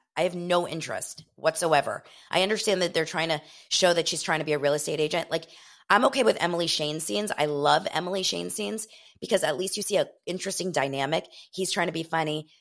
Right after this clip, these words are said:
She's obviously insecure about a lot of things. She loves him. He actually really loves her. I really like Emily and Shane, t-, Shane together.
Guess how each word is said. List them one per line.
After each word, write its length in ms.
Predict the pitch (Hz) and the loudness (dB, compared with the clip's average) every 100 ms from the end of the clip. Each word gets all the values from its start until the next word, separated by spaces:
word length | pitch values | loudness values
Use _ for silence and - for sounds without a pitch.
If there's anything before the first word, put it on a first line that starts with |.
| _ | _
She's 300 | - - 208 | -2 0 4
obviously 380 | 160 156 160 165 | 2 2 -2 -4
insecure 480 | 127 156 147 156 139 | -6 -8 -6 -2 0
about 200 | 135 135 | 0 0
a 80 | 127 | 0
lot 160 | 123 | -2
of 80 | 131 | -4
things. 320 | 147 139 131 - _ | -6 -8 -10 -14 _
She 240 | - - 208 | -6 -2 0
loves 320 | 170 160 160 | 2 2 2
him. 240 | 165 160 - _ _ _ | -2 -4 -8 _ _ _
He 240 | - 233 | -2 2
actually 320 | 196 196 196 | 4 2 -2
really 260 | - 170 170 | -2 0 0
loves 300 | 147 143 147 | 2 2 2
her. 240 | 160 143 - | 2 2 2
I 60 | |
really 260 | 151 185 175 | -2 0 0
like 220 | 143 135 | 0 -2
Emily 300 | - 131 131 | -4 -8 -10
and 120 | 127 | -8
Shane, 260 | 127 127 123 | -10 -10 -12
t-, 140 | 143 - | -16 -8
Shane 240 | - 127 | -6 -6
together. 380 | 127 117 127 143 | -6 -4 -4 -6